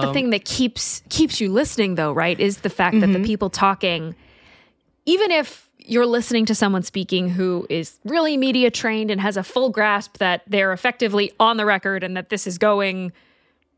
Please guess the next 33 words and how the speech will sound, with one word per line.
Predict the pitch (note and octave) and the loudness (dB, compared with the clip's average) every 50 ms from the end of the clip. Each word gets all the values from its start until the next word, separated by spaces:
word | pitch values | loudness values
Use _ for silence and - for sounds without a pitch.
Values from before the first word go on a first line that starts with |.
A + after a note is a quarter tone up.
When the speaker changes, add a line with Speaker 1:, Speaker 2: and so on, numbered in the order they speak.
| _ _ _ _ _ _ _ _ _ - | _ _ _ _ _ _ _ _ _ -6
Speaker 1:
to | - A#3 | -2 -2
be | G3 F#3+ G#3+ G3+ | 0 0 0 0
a | |
thing | F#3 - A#3 G#3+ G#3 G3+ | 0 2 0 0 0 0
that | F#3+ F#3 - | -4 -4 -4
could | - A3 E3+ | -4 -4 -2
be | G3+ F#3+ | -2 -2
reported | F3 F3 F3 - - G3+ G#3 G3+ G3+ F#3 | 0 0 -2 0 0 2 2 2 2 2
on, | F3+ F3+ F3 F3+ F3+ E3+ - - - - - _ _ _ _ - | 2 2 2 0 -2 -4 -8 -12 -20 -20 -20 _ _ _ _ -4
it's | A3 - | -4 -4
still | - - - - D#4 D#4 C#4 G#3+ F#3+ D#3+ - _ - | -6 -6 -2 0 2 2 4 2 2 0 -2 _ -4
live. | D#3+ E3 E3 E3 E3 E3 G3 G3+ E3 C#3 C3+ D3 D#3 F3+ - - _ _ _ _ _ | 0 0 2 2 2 2 2 2 2 0 0 -2 -4 -6 -8 -14 _ _ _ _ _
So | - - C#4+ B3+ A3 G#3+ G3+ F#3 | -4 0 2 4 4 4 2 2
there | G3 A#3+ B3 | 2 0 2
is | A#3+ F#3+ D#4 F4 C#4+ - | 2 2 2 0 0 0
that, | C4 A#3 A3 G#3 G3+ - - _ _ | 2 2 2 2 0 -2 -4 _ _
that | - - G#3 G3+ - - A3+ F#3 - | -6 -2 0 0 0 0 -4 -12 -10
space | - - - - - - G3+ G3+ A#3+ G#3 F3 F3 - - | -8 -8 -6 -6 -4 0 0 2 2 2 0 -4 -6 -8
for | - G#3 F#3+ | -8 -8 -8
people | - - - G3+ G#3 - G#3 G3 | -6 -4 -4 -4 -2 -2 -2 -4
to, | - - F3 - - _ _ | -4 -6 -8 -8 -10 _ _
to | - - F3 | -12 -12 -12
fuck | - - - - E3 D3 D#3+ - | -12 -8 -4 -2 -2 -2 -2 0
up | E3+ F#3 G#3 G3+ E3 D#3 - - | 2 2 2 2 2 0 -4 -4
or | D#3+ D3 D3 | -6 -6 -4
to | - F#3 | -6 -6
say | F3+ - F#3 F3+ | -6 -4 -6 -4
something | - - F#3 F#3 G3 F#3+ F3 | -4 -4 -4 -2 -2 -4 -4
truly | E3 - - - G3 F#3+ F#3 F#3 F#3 F3+ | -4 -4 -4 -2 0 0 2 0 0 -2
funny | - - G#3+ G#3 G#3+ G#3 G3 F3+ | 0 0 0 2 2 0 -2 -2
or | E3 E3+ F3+ | -2 -4 -4
crass | F3 - - - - - F3+ F3+ G3 G3+ G3 G3 G3+ G3 - - - | -4 -6 -6 -4 0 0 2 2 4 4 2 2 0 -4 -8 -12 -10
or | - F#3 F#3 F3+ F3+ F3+ F#3 | -6 -4 -2 -2 -2 -2 -4